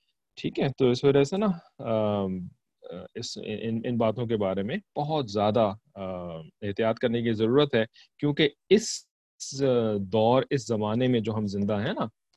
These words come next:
दुनिया के अंदर, तो पहली बात तो ये कि मुसलमान पूरी दुनिया में मगलूब हैं और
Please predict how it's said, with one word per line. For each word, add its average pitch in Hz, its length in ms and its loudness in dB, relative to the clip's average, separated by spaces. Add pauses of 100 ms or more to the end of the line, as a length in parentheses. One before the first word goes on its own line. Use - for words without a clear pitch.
(160)
दुनिया 110 240 4
के 107 120 -2
अंदर, 90 340 -2 (240)
तो 131 60 0
पहली 160 300 4
बात 160 260 4
तो 147 60 2
ये 131 220 4 (260)
कि 143 400 8
मुसलमान 120 720 -4
पूरी 135 280 0
दुनिया 117 300 -2
में 143 140 0
मगलूब 113 500 6
हैं - 140 -14 (320)
और 131 140 6